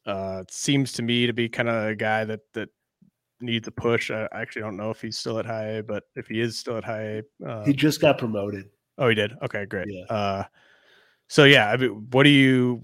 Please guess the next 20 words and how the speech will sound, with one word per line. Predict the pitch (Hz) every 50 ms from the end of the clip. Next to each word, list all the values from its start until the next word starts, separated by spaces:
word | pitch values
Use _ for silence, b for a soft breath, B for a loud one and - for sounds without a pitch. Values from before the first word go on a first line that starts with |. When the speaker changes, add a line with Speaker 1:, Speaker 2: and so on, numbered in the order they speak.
| - _
Speaker 1:
what | - 123 127
do | 131
you | 127 -
think | - 123
about | 120 117 120 113 -
the | 120
stuff? | - - - - 127 123 120 120 - - - - - - - -
Like, | - 139 113 101 -
is, | 113 113 101 - - - _ _ -
is | 151 151 147
he | - 165 147
as | 139 127 120
good | 110 127 127 127 123
as | 120 120 -
his | - 117 110 107 110
numbers | 110 113 113 113 110 107 113
at | 110 104
high | - 110 107 104 104 104 104
A | 101
would, | 101 101 98 98